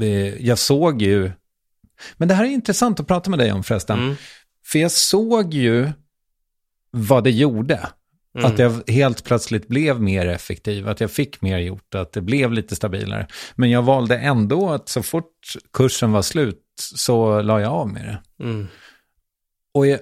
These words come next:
Speaker 1: även om man vet att det är bra för en, så skiter jag i det.
Speaker 2: Mm.
Speaker 1: Men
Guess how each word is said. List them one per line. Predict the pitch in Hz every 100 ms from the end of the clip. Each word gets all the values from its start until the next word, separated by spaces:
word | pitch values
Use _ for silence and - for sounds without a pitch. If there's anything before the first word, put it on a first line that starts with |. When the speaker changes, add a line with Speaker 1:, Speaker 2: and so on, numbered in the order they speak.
| -
Speaker 1:
även | 147 143
om | 156
man | 151 139
vet | 135 208 196 - 113
att | -
det | 113
är |
bra | 110 170 127
för | - 101 101
en, | 107 101 - _ _ _ _ _ _ _ _ _ -
så | - 123 110 107 104 98 98 _ _ _ _ _ -
skiter | - 147 151 _ _ _ _ - 139
jag | 104 95
i | 92 92
det. | 107 - _ 123
Speaker 2:
Mm. | 117 101 _ _ _ _ _ _ _ _ _ _ _
Speaker 1:
Men | 139 143